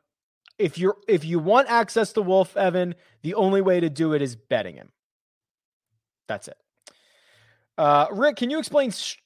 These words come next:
s-, it says stocks gained putting, but I'm assuming that means strokes gained putting. Max Homa in round three two weeks ago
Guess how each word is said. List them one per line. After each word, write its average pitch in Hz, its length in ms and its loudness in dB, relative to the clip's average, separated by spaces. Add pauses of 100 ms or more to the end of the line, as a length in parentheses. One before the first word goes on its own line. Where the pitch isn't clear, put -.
s-, - 320 -18
it 196 100 -6
says 208 200 0
stocks 175 500 0
gained 135 320 -8
putting, 131 240 -2
but 139 60 -4
I'm 135 80 -6
assuming 185 240 -6
that 165 60 -4
means 151 140 -8
strokes - 320 -6
gained 127 260 -10
putting. 120 400 -6
Max 196 300 0
Homa 220 240 -2
in 202 160 -6
round 190 340 -4
three 202 240 -2
two - 220 -10
weeks 202 320 -8
ago 156 400 4